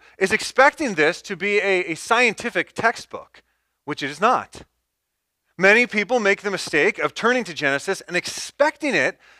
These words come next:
to ask and answer the same questions that we are asking. Where ex-, they, they go to it expecting it to be primarily concerned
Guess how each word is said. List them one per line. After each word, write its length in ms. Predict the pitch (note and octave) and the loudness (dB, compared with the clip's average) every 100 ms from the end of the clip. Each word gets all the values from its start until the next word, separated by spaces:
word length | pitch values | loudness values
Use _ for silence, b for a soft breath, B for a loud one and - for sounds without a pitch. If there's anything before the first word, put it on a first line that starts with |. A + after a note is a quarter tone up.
| b b - | b b -10
to 360 | A#3+ A3 G3 - _ _ _ _ - | -4 0 -2 -4 _ _ _ _ 0
ask 400 | G3 B3+ C#4 - F#3+ | 4 4 4 -2 -4
and 100 | G#3 | 0
answer 640 | G3 C4+ C4 F3 C#3+ G3 - _ | 2 2 2 2 2 0 -4 _
the 80 | - | -8
same 340 | G#3 C4 C#4+ C4 | -2 4 4 4
questions 540 | - C4 - F#3 F3+ | 2 2 2 -6 -2
that 140 | G3+ | 0
we 300 | F#3+ C4+ B3 | 2 2 0
are 240 | E3 D3+ D3 | 2 2 2
asking. 580 | C#3+ C#3 - A#2+ F2 E2+ _ _ _ _ _ _ _ _ | 2 0 -2 -10 -14 _ _ _ _ _ _ _ _ _
Where 180 | - A3+ | 2 4
ex-, 240 | A3 - - | 2 -4 -6
they, 220 | F3 G#3+ | -2 -2
they 220 | - G3+ | 0 0
go 180 | E3+ B3+ | 2 2
to 100 | A#3 | 2
it 100 | F3 | -2
expecting 480 | F#3 - C4+ C4 A3 | -2 2 4 4 -2
it 80 | |
to 80 | E3 | -10
be 120 | G3 | -10
primarily 680 | G3 A3 A3 G#3 C#4 D#4+ C#4+ | -4 -2 0 2 4 4 2
concerned 760 | - F3+ D#3 - C3+ B2 E3+ | -2 -8 -8 -6 -4 -2 -2